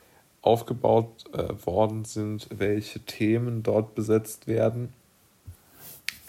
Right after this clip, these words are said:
Also, wenn man's mal so nimmt, also weder Goethe noch Dostojewski noch Kafka noch Schiller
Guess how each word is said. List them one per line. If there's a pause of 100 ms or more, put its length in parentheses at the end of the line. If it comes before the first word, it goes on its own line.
(880)
Also, (140)
wenn
man's
mal
so
nimmt,
also
weder
Goethe
noch
Dostojewski
noch
Kafka
noch (840)
Schiller